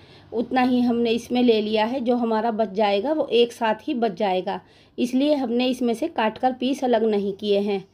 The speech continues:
यहाँ पर शोल्डर इसका फ़ाइव पॉइंट फ़ाइव इंच का लेना है और आर्म होल की लेंथ हमें इसकी सिक्स इंच लेनी है। ऐसे करते हुए हम इस पर सीधा निशान यहाँ पर लगा लेते हैं।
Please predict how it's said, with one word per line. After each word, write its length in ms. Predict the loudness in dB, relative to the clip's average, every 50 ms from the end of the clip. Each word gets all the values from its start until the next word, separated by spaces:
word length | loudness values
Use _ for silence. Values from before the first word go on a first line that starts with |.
| _ _ _ _ -20 -20 -20 _ _ -2
यहाँ 260 | 0 2 2 2 0 0
पर 120 | 0 0
शोल्डर 440 | 0 2 2 2 2 2 2 2 0
इसका 260 | 0 -2 -2 -4 -4 -2
फ़ाइव 300 | -2 0 0 0 0 0 -2
पॉइंट 260 | -2 0 0 0 0
फ़ाइव 260 | 0 0 0 0 0 0 -2
इंच 200 | -2 -2 -2 -2
का 120 | 0 0
लेना 320 | 0 2 2 2 2 2 0
है 220 | 0 0 0 -2 -4 -6 _ _ _ _ _ _ _ _ _ _ _ _ _ _ _ _ _ _ _ _ _ _ _ _ _ _ _ _ _ -20 -20 _ _ _ 2 4
और 140 | 4 4 2 2 2
आर्म 260 | 2 2 4 2 2
होल 240 | 2 2 2 0 0
की 140 | -2 -2 0
लेंथ 320 | 2 2 2 2 0 -2
हमें 200 | 0 0 2 2
इसकी 300 | 0 -2 -2 -2 -2 -2
सिक्स 360 | 0 0 -2 -2 -2 -4 -2
इंच 240 | -2 -2 -2 0 0
लेनी 360 | 2 2 4 4 2 2 2 0
है। 160 | -2 -4 -6 -10 _ _ _ _ _ _ _ -2
ऐसे 260 | 0 0 0 2 0 0
करते 300 | 2 0 0 0 0 -2
हुए 220 | 2 2 2 2
हम 200 | 2 2 0 0
इस 140 | -2 -2 -4
पर 160 | -4 -4 -4
सीधा 300 | -2 -2 -2 0 0 0
निशान 380 | 0 0 0 0 0 0 2 2
यहाँ 300 | 0 0 0 -2 -2 0 0
पर 120 | 0 2
लगा 260 | 2 2 2 2 2 2
लेते 320 | 2 0 0 -2 -4 -4
हैं। 240 | -4 -4 -4 -6